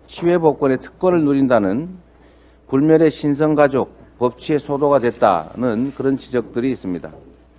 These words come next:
힘없는 서민과 정적을 향해서는 한없이 잔혹한 검찰의 칼날이 특권 계급 앞에서는 종이 호랑입니다. 최고 권력자에게 사법적 면죄부를 상납하는 데 급급한 검찰의 수사는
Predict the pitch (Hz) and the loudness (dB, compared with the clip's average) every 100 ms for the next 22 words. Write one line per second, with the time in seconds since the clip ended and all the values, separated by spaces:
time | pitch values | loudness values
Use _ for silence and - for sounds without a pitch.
0 | _ - - - - - - _ - 185 | _ -20 -20 -20 -20 -20 -20 _ -4 4
1 | 190 196 190 170 170 170 175 160 139 143 | 4 4 2 2 0 0 2 2 2 0
2 | 165 160 151 131 127 120 110 107 165 151 | 2 2 2 2 0 -2 -2 -2 -4 -6
3 | - 147 170 165 160 151 - - _ _ | -2 0 0 -2 -8 -8 -12 -20 _ _
4 | _ _ _ - 131 160 160 165 123 185 | _ _ _ -8 0 0 2 2 2 0
5 | 190 - 95 113 120 120 131 123 - 160 | -6 -10 -8 -4 -4 -2 -2 -2 -4 -2
6 | 147 123 143 85 87 - - _ _ - | 0 0 -2 -6 -12 -20 -20 _ _ -20
7 | - 180 180 156 156 135 120 113 107 101 | -4 -2 0 0 0 0 0 -4 -6 -4
8 | 151 185 - - - - - 131 127 135 | -4 -8 -18 -20 -20 -20 -6 -2 2 2
9 | 147 147 147 127 127 127 98 85 80 - | 2 -2 -2 0 2 2 -2 -6 -14 -20
10 | _ - _ _ - - - - - _ | _ -20 _ _ -20 -20 -20 -20 -20 _
11 | - 170 185 175 185 180 175 156 147 123 | -4 2 4 4 4 4 4 4 4 4
12 | 127 139 165 160 147 - 143 123 110 123 | 2 0 -4 -2 -2 -4 -4 -2 0 2
13 | 143 139 131 117 165 170 156 139 123 117 | 0 0 -2 -4 -6 -2 -2 -2 -2 -2
14 | 110 - 113 143 - 113 101 147 151 107 | -6 -10 -10 -10 -4 -2 -2 -4 -4 -6
15 | 107 120 113 107 - 104 117 127 87 | -6 -4 -4 -4 -6 -6 -4 -6 -8